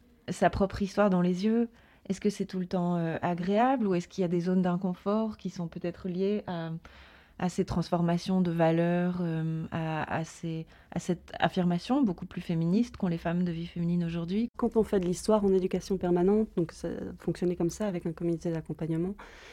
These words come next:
Speaker 2: c'est toujours un enjeu d'aller avec le comité d'accompagnement vers son histoire.
Speaker 1: Amélie Rouclou.
Speaker 2: On a souvent des idées par rapport à son histoire et donc quand on les confronte, parfois c'est surprenant.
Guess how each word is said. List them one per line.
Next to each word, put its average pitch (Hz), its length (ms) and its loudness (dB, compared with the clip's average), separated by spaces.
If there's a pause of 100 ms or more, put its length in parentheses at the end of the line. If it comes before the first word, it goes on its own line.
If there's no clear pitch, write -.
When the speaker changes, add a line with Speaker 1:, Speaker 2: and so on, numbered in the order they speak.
(160)
Speaker 2:
c'est - 140 2
toujours 208 300 6
un 196 120 8
enjeu 190 420 4
d'aller 190 260 6
avec 190 200 4
le 180 60 0
comité 180 320 2
d'accompagnement 175 800 2
vers 175 220 0
son 175 180 -2
histoire. 175 440 -2
Speaker 1:
Amélie 190 420 2
Rouclou. 180 460 -2
Speaker 2:
On 170 220 4
a 175 60 8
souvent 180 320 2
des 156 380 -4
idées 196 220 6
par 190 140 0
rapport 170 220 -2
à 165 60 0
son 165 200 0
histoire 202 340 0
et 190 40 2
donc 180 140 2
quand - 220 -2
on 196 40 4
les 185 120 4
confronte, 214 500 0
parfois - 300 -6
c'est 175 200 -4
surprenant. 175 680 2